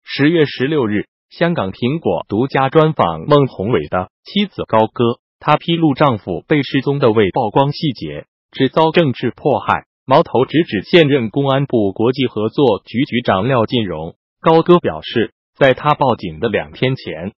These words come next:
他的车子突然出现问题，被送去修理。在他报警当日，他的几个手机均没有信号。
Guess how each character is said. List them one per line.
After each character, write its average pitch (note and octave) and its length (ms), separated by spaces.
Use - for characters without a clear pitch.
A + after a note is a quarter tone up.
他 B2+ 200
的 A#2+ 100
车 B2 240
子 G2+ 180
突 D3+ 220
然 C3+ 220
出 B2 180
现 A#2+ 200
问 G#2 160
题， F2 300
被 E3 160
送 D3 300
去 - 180
修 D#3 240
理。 G2 280
在 C3+ 160
他 D3+ 200
报 D#3 300
警 D#2 220
当 B2+ 220
日， C#3 200
他 - 180
的 C3 140
几 A2+ 160
个 A2+ 160
手 F2+ 240
机 C3+ 180
均 D3 260
没 G#2 120
有 G2 160
信 F#3+ 240
号。 - 80